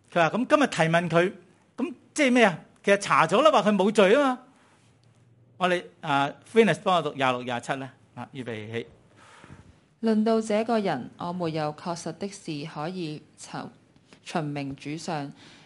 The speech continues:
Speaker 2: 因此我帶他到你們面前，尤其到你亞基帕王面前，為要在查問之後有所成就。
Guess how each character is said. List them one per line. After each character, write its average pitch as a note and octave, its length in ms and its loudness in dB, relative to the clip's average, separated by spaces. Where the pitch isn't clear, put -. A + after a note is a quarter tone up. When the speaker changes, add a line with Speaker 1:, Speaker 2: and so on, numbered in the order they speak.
Speaker 2:
因 B3 200 -4
此 F3+ 280 -4
我 E3+ 160 -6
帶 E3 240 -4
他 G#3+ 280 -6
到 E3 260 -4
你 D3+ 180 -8
們 D3+ 220 -8
面 D3+ 280 -10
前， D3 300 -12
尤 D3 320 -4
其 D3 240 -6
到 E3 240 -4
你 D3+ 280 -6
亞 E3+ 220 -8
基 G#3 140 -8
帕 G3 220 -8
王 C#3 240 -6
面 C#3+ 260 -12
前， D3 240 -12
為 E3+ 180 -6
要 F3 160 -4
在 D#3 280 -4
查 D3+ 240 -8
問 D3+ 240 -8
之 G#3+ 200 -6
後 D#3 360 -6
有 C#3+ 200 -6
所 D3 380 -6
成 C3+ 300 -10
就。 C#3 300 -10